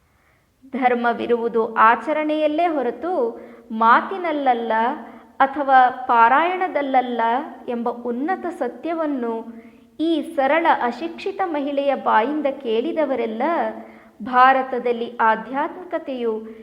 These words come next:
ಹೇಗೆ ಆಳವಾಗಿ ಬೇರೂರಿದೆ ಎಂಬುದನ್ನು ಭಾವಿಸಿ ಬೆರಗಾದರು. ಸೋಮವಾರದಂದು ಬೆಳಿಗ್ಗೆ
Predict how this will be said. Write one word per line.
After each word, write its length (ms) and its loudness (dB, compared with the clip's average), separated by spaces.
ಹೇಗೆ 360 0
ಆಳವಾಗಿ 840 0
ಬೇರೂರಿದೆ 880 -2
ಎಂಬುದನ್ನು 560 -4
ಭಾವಿಸಿ 1040 -6
ಬೆರಗಾದರು. 1080 -6
ಸೋಮವಾರದಂದು 1300 0
ಬೆಳಿಗ್ಗೆ 840 0